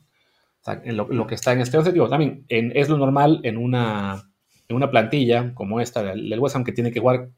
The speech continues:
cuatro torneos, no te puedes realmente dar el lujo de poner el once titular siempre o, este, puros suplentes, ¿no? Más bien, pues vas ahí rotando y acomodando a todos. Pero bueno, ahí está la actividad de Edson.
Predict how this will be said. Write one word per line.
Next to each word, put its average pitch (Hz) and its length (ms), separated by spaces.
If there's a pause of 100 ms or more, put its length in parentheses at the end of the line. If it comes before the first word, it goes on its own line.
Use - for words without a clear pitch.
(560)
cuatro 151 340
torneos, 156 640 (600)
no 151 220
te 151 100
puedes 151 280
realmente 131 360
dar 120 140
el 113 80
lujo 131 340
de 120 400 (180)
poner 123 440
el 117 160
once 120 160
titular 110 320
siempre 151 600
o, 143 380
este, 98 580 (560)
puros 165 240
suplentes, 117 460
¿no? 135 80
Más 131 160
bien, 135 260
pues 95 160
vas 110 180
ahí 110 320 (320)
rotando 135 480
y 120 80
acomodando 101 520
a 98 80
todos. - 340 (380)
Pero 233 100
bueno, 98 260
ahí 110 240
está 113 200
la 110 60
actividad 107 280
de 139 100
Edson. 170 340